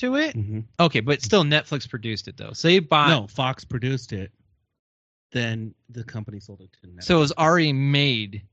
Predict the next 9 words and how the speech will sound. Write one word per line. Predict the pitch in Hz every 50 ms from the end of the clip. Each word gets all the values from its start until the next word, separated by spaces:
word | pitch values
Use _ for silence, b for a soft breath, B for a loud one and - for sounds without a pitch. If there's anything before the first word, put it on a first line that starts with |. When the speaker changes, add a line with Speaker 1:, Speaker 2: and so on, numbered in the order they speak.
| _
Speaker 1:
You're | - 147 180
saying | 190 - 208 180 151 -
all | 143 143 156 180
three | 175 - 190 185 180
of | 170
these | 160 151 143 131
were | 135 127
made | 123 120 123 127 127 127 127 127 123 113 113
before | 113 113 110 - - - - - 143 143 135 123 123 117 110 110 104 101 98 -